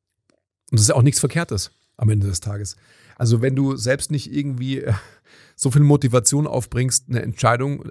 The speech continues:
eine selbstbestimmte Entscheidung für dich zu treffen, dann ist das,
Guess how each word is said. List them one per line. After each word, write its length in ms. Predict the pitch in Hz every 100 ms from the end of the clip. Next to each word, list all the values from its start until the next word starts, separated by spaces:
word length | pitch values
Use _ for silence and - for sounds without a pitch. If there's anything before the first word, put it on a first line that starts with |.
| -
eine 320 | 123 113 104 _ _ _ _ _ _ _ _ _ -
selbstbestimmte 920 | 110 123 160 - - - 160 135 -
Entscheidung 400 | 110 113 131 143
für 120 | 143
dich 140 | 139
zu 100 | -
treffen, 340 | 123 127 127 123
dann 140 | 117
ist 180 | 117 -
das, 140 | 117